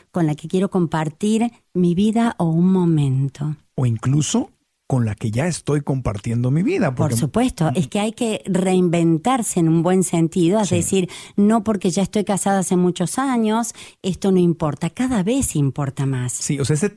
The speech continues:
Speaker 2: ese tema aplica para los solteros, pero para quienes ya están en un noviazgo, o más aún en un matrimonio, y tienen este problema de comunicación, no me escucha, eh,
Speaker 1: Ujú.
Speaker 2: no me da su atención total, no me escucha con el corazón, está siempre con veinte cosas.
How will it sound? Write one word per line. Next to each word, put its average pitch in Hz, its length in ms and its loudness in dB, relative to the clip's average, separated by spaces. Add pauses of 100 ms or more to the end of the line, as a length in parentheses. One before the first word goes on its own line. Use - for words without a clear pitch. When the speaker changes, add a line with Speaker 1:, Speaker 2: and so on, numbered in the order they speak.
Speaker 2:
ese 165 200 -2
tema 175 440 0
aplica 135 500 -2
para 120 200 -2
los 110 140 -2
solteros, 151 580 -2
pero 123 180 0
para 113 160 0
quienes 113 300 0
ya 151 80 0
están 160 240 -2
en 147 60 2
un 139 100 2
noviazgo, 123 600 -2 (240)
o 120 140 -4
más 151 360 -2
aún 131 200 2
en 123 80 2
un 127 80 2
matrimonio, 120 640 0 (220)
y 139 120 -2
tienen 135 240 2
este 131 200 -2
problema 120 400 -2
de 120 100 -2
comunicación, 127 680 -2
no 131 260 0
me 127 160 0
escucha, 120 600 -4 (260)
eh, 202 260 -2
Speaker 1:
Ujú. 202 80 0
Speaker 2:
no - 80 0
me 147 100 2
da 143 120 0
su 156 120 -2
atención 131 420 0
total, 143 340 -2
no 127 100 2
me 139 120 2
escucha 135 400 -2
con 123 180 -2
el 117 100 -2
corazón, 123 640 -2
está 120 360 -6
siempre 135 640 -2
con 127 220 -2
veinte 131 340 0
cosas. 156 360 -2